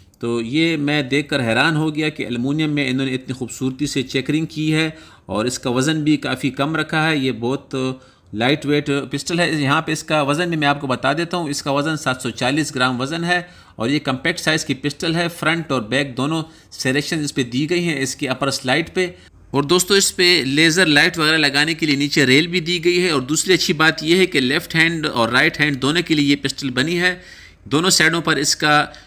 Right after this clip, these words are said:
जो लॉक का बटन है ये भी दिया गया है, सेफ्टी लॉक का बटन भी इसमें दिया गया है, ये आप देख सकते हैं। ये मुकम्मल तौर पर लॉक हो जाती है, इसका जो,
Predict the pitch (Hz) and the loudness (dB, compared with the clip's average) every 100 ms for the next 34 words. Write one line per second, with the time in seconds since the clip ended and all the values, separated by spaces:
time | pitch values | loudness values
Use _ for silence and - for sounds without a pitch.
0 | - 120 113 123 143 - 131 131 156 147 | -10 -4 0 2 2 0 -2 0 0 0
1 | 139 143 151 143 156 151 151 147 156 151 | 2 2 0 0 0 2 2 2 2 0
2 | - - - 139 139 160 139 147 - 131 | -6 -10 0 0 2 2 4 2 0 -2
3 | 123 131 160 156 151 151 135 147 147 147 | 0 -2 -2 -2 -2 -4 0 0 0 0
4 | 151 135 123 110 135 - 151 - 151 156 | 2 2 0 0 0 0 -4 0 0 0
5 | 156 - - - 131 139 151 160 151 143 | -2 -12 -14 -2 0 0 -2 0 0 0
6 | 131 127 113 139 - 151 151 139 151 147 | 0 2 4 2 2 -2 0 0 0 0
7 | 127 - 135 123 120 113 | -2 -2 -2 0 -2 -2